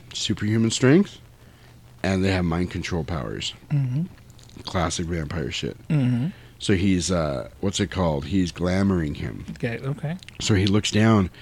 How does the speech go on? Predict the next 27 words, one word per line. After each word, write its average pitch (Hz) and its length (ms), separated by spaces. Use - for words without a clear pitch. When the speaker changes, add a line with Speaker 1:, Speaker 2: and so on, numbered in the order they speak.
Speaker 1:
and 98 160
his 104 160
Chinese 113 340
food 104 160
thing 101 140
is 87 80
full 101 180
of 80 80
maggots. 82 540
And 87 60
he 104 60
throws 117 300
it 82 40
down, 101 240
spits - 300
the 101 80
rice 98 200
out 95 140
of 92 40
his 87 120
mouth, 92 240
and 87 80
everybody 95 220
starts - 260
laughing 85 400
at 87 160
him 90 160